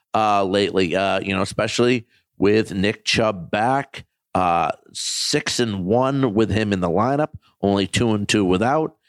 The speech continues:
He had his best performance last week against the Jaguars, hundred and forty-four yards. Uh, Tennessee is a five and a half point favorite, but boy,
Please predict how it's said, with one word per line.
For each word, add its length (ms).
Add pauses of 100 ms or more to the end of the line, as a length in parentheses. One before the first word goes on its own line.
(220)
He 80
had 80
his 120
best 600
performance 580
last 400
week 300
against 480
the 80
Jaguars, 800 (260)
hundred 300
and 100
forty-four 560
yards. 720 (400)
Uh, 400 (100)
Tennessee 400
is 80
a 60
five 400
and 80
a 60
half 280
point 260
favorite, 340
but 80
boy, 220